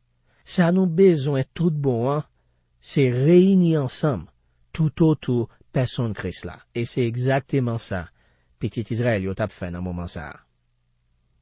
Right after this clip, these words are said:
E pi kolye, pou nou kontinye avèk lekti an, nou li nan Izdrach chapit twa, vèsè kat e vèsè senk, yo fete fèt jou pa yo, dapre sa ki ekri a.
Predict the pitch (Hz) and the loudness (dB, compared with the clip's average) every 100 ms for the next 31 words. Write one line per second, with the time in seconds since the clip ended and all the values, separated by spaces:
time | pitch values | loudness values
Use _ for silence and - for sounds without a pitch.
0 | _ _ _ _ 107 151 151 160 139 139 | _ _ _ _ -2 0 2 2 4 2
1 | 175 151 131 120 131 127 113 - 113 - | 2 0 -2 -4 -2 -2 -2 -4 -6 -4
2 | 131 156 160 127 123 139 123 104 107 101 | -4 -2 -2 -2 -2 -2 -4 -6 -6 -6
3 | 143 135 - - 101 123 131 - 107 98 | -4 -4 -6 -10 -8 -2 -2 -4 -8 -8
4 | 107 - 104 87 92 113 117 160 147 - | -8 -6 -8 -8 -10 -8 -4 -4 -4 -6
5 | - _ _ _ _ _ - 131 135 - | -20 _ _ _ _ _ -2 2 2 2
6 | 139 - 165 - 123 120 151 - 120 110 | -2 0 -2 0 -4 0 -2 0 -2 0
7 | 131 156 160 113 - 113 127 - 120 127 | 0 0 -2 -4 -4 -4 -4 -4 -4 -4
8 | - 101 76 | -4 -8 -8